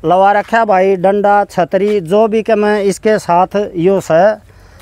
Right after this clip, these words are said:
सारा सौदा है। चारों तरफ से देख लो, साफ़ सुथरा ट्रैक्टर है। और भाई, भाई नु का है क्लियर का ट्रैक्टर है, यो इस रवि भाई का ट्रैक्टर है। आवाज़ भी सुनाओगे ट्रैक्टर की,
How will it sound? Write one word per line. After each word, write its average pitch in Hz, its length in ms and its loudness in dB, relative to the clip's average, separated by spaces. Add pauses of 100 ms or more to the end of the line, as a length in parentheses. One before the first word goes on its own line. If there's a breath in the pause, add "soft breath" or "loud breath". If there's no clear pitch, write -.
सारा 175 360 0
सौदा 147 360 -2
है। 113 220 -8 (360 soft breath)
चारों 202 300 0
तरफ 185 220 -2
से 185 160 -2
देख 190 200 -2
लो, 202 200 -4
साफ़ - 420 -4
सुथरा 160 380 -4
ट्रैक्टर 170 380 -6
है। 190 220 0 (320)
और 175 220 0
भाई, 180 380 0 (140)
भाई 160 280 0
नु 202 160 -2
का 190 180 0
है 196 120 0 (120)
क्लियर 214 400 0
का 202 160 -2
ट्रैक्टर 190 400 -2
है, 190 520 0
यो 196 140 2
इस 208 220 0
रवि 208 520 0
भाई 160 260 0
का 175 160 0
ट्रैक्टर 190 360 -4
है। 202 240 0 (760 soft breath)
आवाज़ 196 380 0
भी 233 160 -2
सुनाओगे 190 680 -2
ट्रैक्टर 196 400 -4
की, 220 280 -4